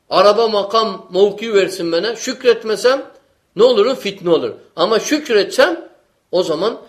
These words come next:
hem dünyanın hayrini almışım hem ahiret. İşte bunu anlatmak istiyor Rabbil Alemin. Ondan sonra ne diyor? وَرِزْقُ رَبُّكَ خَيْرٌ وَأَبْقَى.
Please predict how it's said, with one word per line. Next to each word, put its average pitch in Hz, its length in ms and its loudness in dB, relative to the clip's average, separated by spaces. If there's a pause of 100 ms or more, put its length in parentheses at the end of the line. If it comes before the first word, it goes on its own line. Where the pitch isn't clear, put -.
(140)
hem 214 340 -2
dünyanın 208 440 -2
hayrini 156 380 -6
almışım 151 440 -4
hem 175 180 -4
ahiret. 110 500 -12 (1400)
İşte - 280 -4
bunu 214 160 0
anlatmak 180 540 -2
istiyor 135 220 -10
Rabbil 110 320 -8
Alemin. 90 340 -14 (600)
Ondan 202 300 4
sonra 262 320 4
ne 285 160 -2
diyor? 214 180 -4
وَرِزْقُ 180 440 -2
رَبُّكَ 151 560 -6
خَيْرٌ 131 300 -10
وَأَبْقَى. 98 920 -14